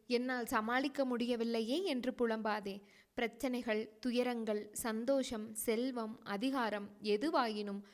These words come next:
அவை அனைத்தையும் கடந்து போகத்தான் வேண்டும். ஏனென்றால் இங்கு எதுவும் நிரந்தரமல்ல.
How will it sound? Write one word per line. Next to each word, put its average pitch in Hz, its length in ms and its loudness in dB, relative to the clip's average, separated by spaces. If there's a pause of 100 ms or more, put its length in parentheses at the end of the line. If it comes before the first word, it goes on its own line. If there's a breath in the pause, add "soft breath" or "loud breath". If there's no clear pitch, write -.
(160 loud breath)
அவை 226 280 2
அனைத்தையும் 254 640 0
கடந்து 233 440 0
போகத்தான் 226 540 0
வேண்டும். 196 500 -2 (380 soft breath)
ஏனென்றால் 233 720 0 (100)
இங்கு 220 360 0
எதுவும் 233 440 0
நிரந்தரமல்ல. 214 680 -2